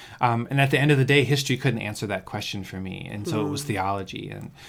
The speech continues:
Speaker 1: um, and increasingly now theology in the arts, 'cause now I'm not even sure systematic theology can, can help us. I think it's, <laughs> I think it's stories and poetry and,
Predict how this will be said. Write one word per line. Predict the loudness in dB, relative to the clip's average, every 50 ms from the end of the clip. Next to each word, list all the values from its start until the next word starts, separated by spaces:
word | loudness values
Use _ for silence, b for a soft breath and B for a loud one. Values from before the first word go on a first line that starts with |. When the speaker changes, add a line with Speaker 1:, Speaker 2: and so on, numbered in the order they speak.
| B B B
Speaker 1:
um, | -4 -4 -2 -2 -4 -4 -6 -8 -6 -2
and | 0 2
increasingly | 2 2 6 8 8 8 8 6 6 4 4
now | 4 4 4 4 4 2
theology | 2 2 2 2 2 2 2 0 -4 -4
in | -6 -6 -6
the | -4
arts, | -2 0 0 0 -2 -4 -6
'cause | -6 -6 -6 -4 -2
now | -2 0 2
I'm | 2 2 0
not | 0 -2 -4
even | -4 -4
sure | -4 -4 -4 -4 -4
systematic | -6 -8 -8 -6 -4 0 0 2 2 0 0
theology | -2 -4 -4 -2 -4 -6 -6 -8 -10
can, | -10 -10 -10 -8 -8 -10 -12 -14 -14 -10
can | -8 -8
help | -6 -6 -8 -8 -8
us. | -10 -8 -8
I | -6
think | -6 -4 -4 -4
it's, | -6 -8 -10 -12 B B B B
<laughs> | B B -4
I | -2
think | 0 0 0
it's | 2 2
stories | 0 0 2 2 2 2 2 2 2 0 0 -2
and | -4 -8 -6
poetry | -4 -2 -2 -2 -2 -2 -2 -2 -2 -2 -2 -2 -4 -4 -4 -4
and, | -6 -6 -6 -6 -8 -8 -8 -8 -10 -10 -10 -12 -14 -14